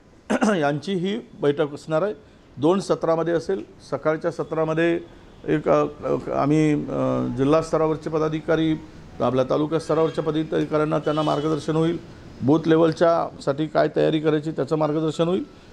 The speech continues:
आणि शेवटच्या समारोपामध्ये प्रमुख जे नेते आहेत, अ, पूर्व विदर्भातील त्यांचा एक मार्गदर्शनाचा मेळावा होणार आहे. अशा दोन सत्रामध्ये तो कार्यक्रम संपला. नाही, नक्कीच आता शेवट, अ,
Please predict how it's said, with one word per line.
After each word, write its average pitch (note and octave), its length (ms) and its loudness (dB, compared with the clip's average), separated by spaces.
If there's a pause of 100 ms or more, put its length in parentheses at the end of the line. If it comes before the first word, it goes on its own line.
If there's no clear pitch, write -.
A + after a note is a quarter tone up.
(120)
आणि F#3 200 2
शेवटच्या D#3+ 440 2
समारोपामध्ये D#3+ 760 0 (400)
प्रमुख D#3+ 260 0
जे F#3 220 2
नेते E3+ 240 0
आहेत, C3 320 0 (680)
अ, C3 340 -2 (360)
पूर्व C#3+ 160 4
विदर्भातील C3 640 2 (420)
त्यांचा G3+ 320 4
एक G3 200 2
मार्गदर्शनाचा D3+ 680 -2
मेळावा B2 320 0
होणार A#2 220 -4
आहे. F#3 100 -6 (440)
अशा E3 220 0
दोन D#3+ 220 0
सत्रामध्ये D3 500 -4
तो F#3 60 -6
कार्यक्रम B2+ 380 -6
संपला. - 340 -10
नाही, A3+ 120 6
नक्कीच A3 420 4
आता F#3 440 4 (1900)
शेवट, E3+ 260 6
अ, F#3 360 4